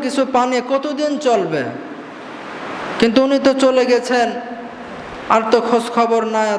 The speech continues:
তখন তো এরকম ছিল না যে টেলিফোনে খোঁজ খবর নেবে যে এরকম যে আমার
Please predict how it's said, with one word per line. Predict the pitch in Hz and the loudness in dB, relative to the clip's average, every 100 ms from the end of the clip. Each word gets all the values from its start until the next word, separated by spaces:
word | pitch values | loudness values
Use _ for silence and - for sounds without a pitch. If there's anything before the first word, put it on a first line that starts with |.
| 208 | 0
তখন | 220 233 233 | -2 -2 -2
তো | 226 | 0
এরকম | 226 226 226 214 | 0 0 0 0
ছিল | 226 220 214 | 0 2 2
না | 208 202 | 0 2
যে | 202 190 - - - - | 2 0 -2 -14 -14 -2
টেলিফোনে | 233 226 214 220 220 214 | 2 4 4 2 2 0
খোঁজ | 226 - - | -2 -2 -2
খবর | 208 208 | 0 0
নেবে | 208 202 202 | 0 0 0
যে | 196 208 | 0 2
এরকম | 202 196 196 185 - - - - - - - 175 | 0 0 -2 -2 -10 -14 -16 -16 -16 -14 -2 2
যে | 202 | 4
আমার | 196 196 | 4 2